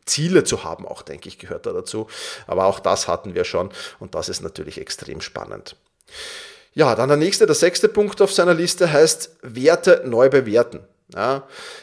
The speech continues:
das Streben oder im Streben nach materiellem Reichtum vergisst der Mensch das Wesentliche.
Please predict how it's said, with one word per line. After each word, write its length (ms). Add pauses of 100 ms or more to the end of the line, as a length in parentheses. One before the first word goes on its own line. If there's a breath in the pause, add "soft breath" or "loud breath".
das 160
Streben 440
oder 180
im 160
Streben 400
nach 240
materiellem 500
Reichtum 540
vergisst 540
der 80
Mensch 220
das 200
Wesentliche. 600